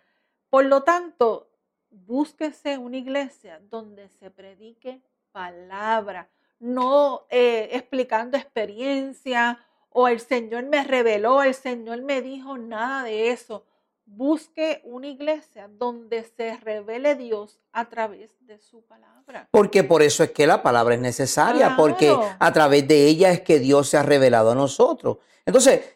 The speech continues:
Speaker 2: quisiéramos dejar bien claro que la Biblia no solo es importante, sino que es necesaria para el pueblo de Dios. Cito lo siguiente, la Biblia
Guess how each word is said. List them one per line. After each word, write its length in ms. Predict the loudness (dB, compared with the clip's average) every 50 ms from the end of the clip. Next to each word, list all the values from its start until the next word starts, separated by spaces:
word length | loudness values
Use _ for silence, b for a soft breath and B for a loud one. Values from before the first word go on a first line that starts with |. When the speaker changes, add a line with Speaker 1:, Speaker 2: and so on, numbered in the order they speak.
| _ _
Speaker 2:
quisiéramos 640 | 2 2 2 2 4 4 4 6 6 6 4 4 4
dejar 420 | 4 4 4 4 2 2 0 -6 -12
bien 520 | -6 -4 -4 -2 2 2 4 4 4 4
claro 540 | 4 4 4 4 4 4 2 0 -2 -4 -10 _ _ _ _ _ _ _
que 140 | 2 4
la 160 | 6 6 4 4
Biblia 400 | 4 2 2 4 4 4 4 4
no 160 | 4 2 0
solo 400 | 2 2 2 4 4 6 6 4
es 220 | 4 2 0 -2
importante, 1160 | -2 -2 -2 0 2 2 4 4 2 0 -4 -4 0 2 2 4 2 2 0 -2 -6 -10 -12 _ _ _ _ _ _ _ _ _
sino 400 | _ -2 0 2 4 4 2 2
que 160 | 4 4 4
es 240 | 4 4 0 -4 -10 _
necesaria 1600 | -6 -4 -2 0 2 4 2 2 2 0 -2 0 0 2 0 0 -2 0 2 2 4 4 4 4 2 4 4 4 4 4 2 2 0
para 180 | 2 2 2
el 120 | 2 2 0
pueblo 600 | -2 2 4 6 6 6 6 4 4 4 6 6
de 140 | 4 4 4
Dios. 480 | 4 4 4 4 2 0 -2 -8 -18 _ _ _ _ _ _ _
Cito 440 | _ -2 0 2 2 4 4 6 6
lo 80 | 6 6
siguiente, 560 | 4 2 2 2 4 4 2 2 2 2 4
la 120 | 4 2 2
Biblia 720 | 2 2 2 2 2 2 2 4 4 2 0 -6 _